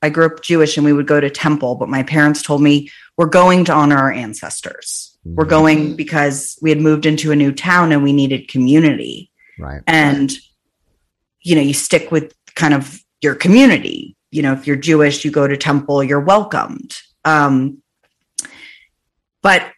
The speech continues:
Speaker 1: I never really ever experienced my parents talking about God. And I remember as a child having God as an imaginary friend.
Speaker 2: Hmm.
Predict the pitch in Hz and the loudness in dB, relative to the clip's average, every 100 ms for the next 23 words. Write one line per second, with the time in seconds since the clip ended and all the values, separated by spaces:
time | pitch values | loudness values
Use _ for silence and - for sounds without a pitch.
0 | _ _ _ _ _ - - 190 196 196 | _ _ _ _ _ -6 0 2 4 4
1 | 196 190 180 180 - 170 170 190 175 160 | 4 4 4 2 -4 -8 -4 0 0 0
2 | 147 147 143 143 - 147 143 143 135 156 | 0 0 -4 -6 0 0 0 -4 -6 -2
3 | 139 131 - _ _ _ _ _ _ _ | -4 -4 -8 _ _ _ _ _ _ _
4 | - 185 180 180 160 147 147 139 139 147 | 0 2 2 0 2 0 2 4 4 4
5 | 143 143 160 160 160 147 135 - 156 180 | 2 2 2 0 -2 -4 -10 -4 0 2
6 | 170 151 143 - - - 165 156 147 156 | 4 2 0 -6 -10 -2 0 0 2 2
7 | 151 151 143 147 135 131 131 135 127 127 | 2 0 -2 -2 -2 -2 -2 -2 -2 -4
8 | - - - - - _ _ 98 92 | -8 -8 -8 -12 -18 _ _ -12 -12